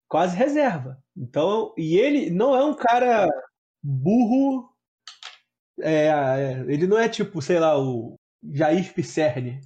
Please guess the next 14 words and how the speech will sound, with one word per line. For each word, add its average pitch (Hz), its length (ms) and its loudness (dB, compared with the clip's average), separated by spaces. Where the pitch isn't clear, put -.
não 131 260 -6
é 151 120 -2
o 135 440 -2
Celso 175 500 -2
Roth, 139 320 -4
não, 131 120 -4
se 127 100 -12
bem 143 120 -2
que - 80 -14
Celso 147 220 -8
Roth 170 180 -4
tem 208 140 -10
título, 135 380 -12
né? 135 60 -14